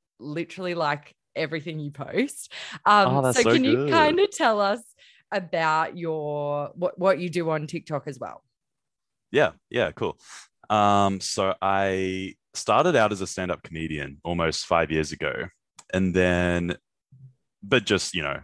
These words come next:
Speaker 2: on the side, 'cause I work full-time in architecture. But yeah, I started TikTok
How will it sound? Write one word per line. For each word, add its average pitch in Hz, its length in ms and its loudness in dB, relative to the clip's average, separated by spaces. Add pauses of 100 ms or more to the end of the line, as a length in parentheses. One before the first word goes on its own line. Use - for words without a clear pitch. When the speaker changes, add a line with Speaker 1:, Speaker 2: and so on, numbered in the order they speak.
Speaker 2:
on 87 80 -4
the 80 80 -2
side, 73 400 0 (360)
'cause 87 120 -8
I 92 120 2
work 90 460 0
full-time 78 800 -4 (280)
in 87 100 -4
architecture. 78 640 -4 (360)
But 123 80 6
yeah, 143 140 6
I - 20 2
started 135 400 4
TikTok - 600 -4